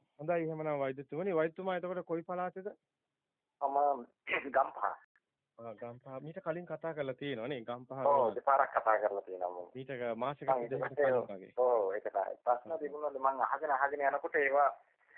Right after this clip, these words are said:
Speaker 2: විසඳෙනවා.
Speaker 1: ඔව්.
Speaker 2: ප්‍රශ්න මේ දේශනා කොට.
Speaker 1: හැබැයි අර අපි දැඩිව අල්ලගෙන ඉන්නවා සමහරවිට ගැලවෙන ටිකක් කල් යනවා.
Speaker 2: ඒක තමයි.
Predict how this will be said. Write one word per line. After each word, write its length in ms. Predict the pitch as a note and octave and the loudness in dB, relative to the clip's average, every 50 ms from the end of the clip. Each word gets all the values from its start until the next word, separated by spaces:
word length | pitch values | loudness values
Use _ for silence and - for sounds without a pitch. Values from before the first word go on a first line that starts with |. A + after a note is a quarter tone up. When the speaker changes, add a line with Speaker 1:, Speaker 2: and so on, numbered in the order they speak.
| - _ | -20 _
Speaker 2:
විසඳෙනවා. 680 | A2 A2+ A2+ - D#3 D#3 E3 C#3+ A2+ G2+ G2 G2 G#2 A#2 | -6 -6 -6 -6 -2 0 0 2 4 6 6 6 6 4
Speaker 1:
ඔව්. 80 | A#2+ | 4
Speaker 2:
ප්‍රශ්න 360 | - B2 A#2 - - C3 A#2+ | 4 2 2 2 -2 -6 -8
මේ 160 | A2+ A2+ A2 G#2 | -8 -8 -4 0
දේශනා 420 | A2+ A#2+ A2+ C3+ C#3 C3+ B2+ A#2+ A2+ - _ _ | 0 0 2 2 4 4 4 4 2 0 _ _
කොට. 260 | _ - G#2+ - G#2+ A2 - - _ _ _ _ _ _ _ _ _ _ _ _ _ _ _ _ _ _ _ _ _ _ _ _ _ _ _ - | _ -6 -2 0 2 0 0 -2 _ _ _ _ _ _ _ _ _ _ _ _ _ _ _ _ _ _ _ _ _ _ _ _ _ _ _ -12
Speaker 1:
හැබැයි 280 | G#2+ G#2 A#2+ B2 A#2+ A#2+ | -6 -2 0 0 2 2
අර 100 | B2 B2 | 2 2
අපි 280 | A2 G2+ - - C3+ | 0 -2 -4 -6 -6
දැඩිව 360 | C3+ B2 A2 G2+ A2 B2+ C3+ | -4 -4 -4 -4 -4 -2 0
අල්ලගෙන 400 | C#3 B2+ A#2 A#2 B2+ B2 C#3 C3 | 2 2 2 0 -2 -2 -2 -2
ඉන්නවා 300 | C3 C3 C3+ C3+ C3+ C#3+ | -4 -4 -4 -4 -4 -4
සමහරවිට 500 | C3+ C3 A#2+ A#2+ B2+ B2+ C3+ C#3 C#3+ C3 | -4 -6 -8 -6 -6 -6 -6 -6 -6 -4
ගැලවෙන 360 | A#2+ A#2 A2+ A#2+ B2 C#3 D3 C3+ | -4 -4 -2 -2 -4 -4 -6 -8
ටිකක් 260 | - B2+ C3 C3 - | -8 -10 -10 -10 -8
කල් 200 | _ A#2 A2+ A2 | _ -8 -8 -6
යනවා. 160 | G#2+ G2+ F2+ _ _ _ _ _ _ _ _ _ _ _ _ _ _ _ _ _ _ _ _ _ | -8 -10 -14 _ _ _ _ _ _ _ _ _ _ _ _ _ _ _ _ _ _ _ _ _
Speaker 2:
ඒක 160 | A#2 A2 - A2 | -10 -4 -4 -2
තමයි. 360 | - G2+ G2+ G2 G2 G2 | -2 -4 -6 -6 -8 -10